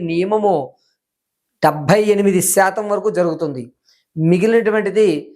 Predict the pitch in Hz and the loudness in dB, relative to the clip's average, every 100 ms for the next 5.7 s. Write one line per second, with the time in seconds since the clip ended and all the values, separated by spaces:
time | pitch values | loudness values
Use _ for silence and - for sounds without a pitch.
0 | _ _ - 156 196 190 214 175 214 214 | _ _ -4 0 0 0 0 0 0 0
1 | 208 196 180 196 190 196 208 208 _ _ | -4 -4 -2 -4 -4 -4 -4 -6 _ _
2 | _ - 165 190 220 220 214 214 208 214 | _ -2 2 4 2 0 0 -2 0 -2
3 | 151 - - _ 160 170 202 196 - 214 | -2 -8 -20 _ -6 0 2 0 2 0
4 | 175 165 160 160 - 240 247 208 220 220 | 2 -4 -10 -14 -2 -2 -2 -4 0 0
5 | 185 160 156 190 185 185 | 0 -4 -6 -6 -6 -4